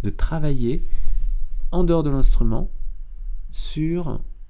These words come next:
des mouvements qui vont vous permettre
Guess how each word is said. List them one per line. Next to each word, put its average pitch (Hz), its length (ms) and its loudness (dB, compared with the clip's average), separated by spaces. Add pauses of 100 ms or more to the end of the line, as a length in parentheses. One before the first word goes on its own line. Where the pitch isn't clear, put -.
(160)
des 101 1900 -4 (720)
mouvements 147 680 -4 (1080)
qui 156 260 -8
vont 135 420 -8
vous 120 220 -10
permettre 131 640 -10